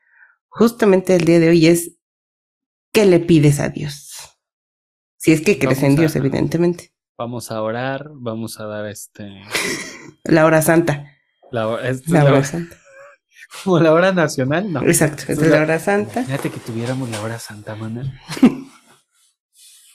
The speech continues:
Speaker 2: Cada día así, ¿cuál, cuál laico? Nada.
Speaker 1: <laughs>
Speaker 2: Tu hora santa.
Speaker 1: Hora santa, órale. Órale, me
Speaker 2: Pues,
Speaker 1: vale.
Speaker 2: mana, aunque,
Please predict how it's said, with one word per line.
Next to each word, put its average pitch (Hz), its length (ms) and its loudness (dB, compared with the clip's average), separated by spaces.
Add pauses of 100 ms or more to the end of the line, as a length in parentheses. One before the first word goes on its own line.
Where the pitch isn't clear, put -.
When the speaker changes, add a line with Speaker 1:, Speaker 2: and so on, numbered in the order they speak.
(800)
Speaker 2:
Cada 339 380 0
día 123 440 -2
así, 117 320 -10 (280)
¿cuál, 151 520 0
cuál 156 720 0
laico? 123 540 -2
Nada. 139 480 -4 (640)
Speaker 1:
<laughs> 220 240 4 (400)
Speaker 2:
Tu 120 80 -10
hora 135 220 -2
santa. 127 500 -10
Speaker 1:
Hora 180 240 4
santa, 175 400 2
órale. 151 460 0 (1040)
Órale, 143 420 4
me 120 120 4
Speaker 2:
Pues, 123 100 2
Speaker 1:
vale. 127 400 -2 (420)
Speaker 2:
mana, 170 640 0
aunque, 170 680 -2